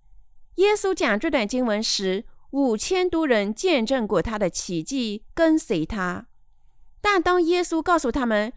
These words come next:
吃他的肉、喝他的血时，他们大家都离他而去，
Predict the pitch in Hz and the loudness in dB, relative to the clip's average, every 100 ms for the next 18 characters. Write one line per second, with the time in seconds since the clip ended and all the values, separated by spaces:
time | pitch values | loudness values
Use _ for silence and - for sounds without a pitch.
0 | - - - 285 302 262 202 269 285 262 | -14 -8 -4 -2 -2 0 0 2 0 -2
1 | - - - 415 403 392 415 - 214 202 | -8 -8 -2 0 0 0 -2 -2 0 0
2 | - - 185 147 - - - 330 277 226 | -2 -4 -4 -6 -8 -18 -6 0 0 0
3 | 311 247 269 240 233 262 240 190 208 254 | -2 -2 -2 -2 -4 -4 -2 -4 -4 -4
4 | 233 160 160 - - 233 156 - | -2 -2 -2 -6 -6 -6 -6 -10